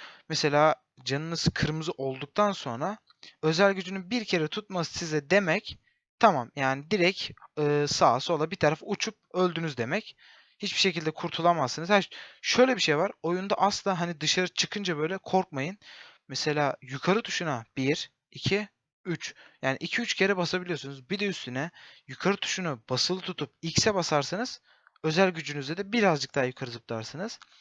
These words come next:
Üstüne üstlük yukarı tuşuna basıp Z'ye basarsanız, tabii gösteremedim, bir saniye. Üstüne bas, şöyle yukarı tuşuna basıp bir de Z'ye basarsanız bir miktarda o yukarı sizi atar.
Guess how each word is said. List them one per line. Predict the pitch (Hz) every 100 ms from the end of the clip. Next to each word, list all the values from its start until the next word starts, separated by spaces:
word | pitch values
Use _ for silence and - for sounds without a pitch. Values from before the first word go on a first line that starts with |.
| - - - -
Üstüne | 175 - 233
üstlük | 240 - 180 - - _ _ 139
yukarı | - 202
tuşuna | 220 - 208 160
basıp | 160 185 165 -
Z'ye | 117 113 143 151 180 208
basarsanız, | 190 165 147 - 180 254 - _ _
tabii | 123 120
gösteremedim, | 120 131 113 120 139
bir |
saniye. | - 104 107 156 175 _ _ _ _ _ _ _ _ _ _ _
Üstüne | 156 - 160
bas, | 143 139
şöyle | - - 151 131
yukarı | 127 - 160 156
tuşuna | - 139 127
basıp | 151 117 _ -
bir | 240
de | 185
Z'ye | 175 156
basarsanız | 147 147 170 202 _
bir | 294
miktarda | 240 - 175 170 208
o | - 196 -
yukarı | 143 - 135
sizi | - 127 -
atar. | 120 147 190